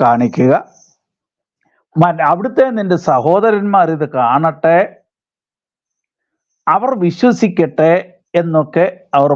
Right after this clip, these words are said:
പറയുക. ഞാൻ മുമ്പ് സൂചിപ്പിച്ചതുപോലെ അഞ്ചാം വാക്യത്തിൽ തൻ്റെ സഹോദരരും യേശുവിൽ വിശ്വസിച്ചിരുന്നില്ല എന്ന് പറയുന്നുണ്ട്.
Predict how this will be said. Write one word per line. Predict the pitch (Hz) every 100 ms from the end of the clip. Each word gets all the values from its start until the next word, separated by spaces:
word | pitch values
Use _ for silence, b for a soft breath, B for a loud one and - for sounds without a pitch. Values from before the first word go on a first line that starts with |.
| 143
പറയുക. | 123 117 113 90 - _ _ _ _ _ _ -
ഞാൻ | 175 180
മുമ്പ് | 180 175 180
സൂചിപ്പിച്ചതുപോലെ | 180 170 165 170 160 165 165 165 160
അഞ്ചാം | 151 156 208 220
വാക്യത്തിൽ | 170 165 165 170 - 131 117 - - _ _ _ _ _ _ _ 180
തൻ്റെ | 165 202 277 269
സഹോദരരും | 180 165 143 202 226 208 208 196 190 190 196 185 - _ _ _ _ _ _ 135
യേശുവിൽ | 147 190 208 - 202 190 170
വിശ്വസിച്ചിരുന്നില്ല | 165 - 190 190 196 180 180 175 160 170 165 156 143 143 151 120 - _ _ _
എന്ന് | 143 143 139
പറയുന്നുണ്ട്. | 120 131 117 90